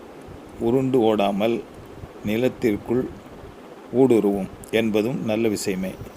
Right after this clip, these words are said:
இது கால்நடைகளுக்கான ஒரு சத்தான உலர் தீவனம் ஆகும். இந்த தீவனம் ஈரப்படாமல் நல்ல முறையில் படப்பு அமைந்தால் மூன்று ஆண்டுகள் வரை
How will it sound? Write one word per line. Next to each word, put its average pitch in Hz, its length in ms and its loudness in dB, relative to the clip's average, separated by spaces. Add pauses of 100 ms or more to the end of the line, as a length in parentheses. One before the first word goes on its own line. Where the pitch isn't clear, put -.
(200)
இது 117 180 0
கால்நடைகளுக்கான 110 960 -2 (200)
ஒரு 107 200 -2
சத்தான 98 540 -2 (540)
உலர் 113 320 2
தீவனம் 104 460 0
ஆகும். 87 300 -8 (460)
இந்த 131 380 2
தீவனம் 107 440 -2 (180)
ஈரப்படாமல் 107 920 0 (920)
நல்ல 123 360 2 (160)
முறையில் 101 460 0 (520)
படப்பு 117 480 2
அமைந்தால் 104 560 2 (840)
மூன்று 127 360 0
ஆண்டுகள் 110 420 2
வரை 101 200 4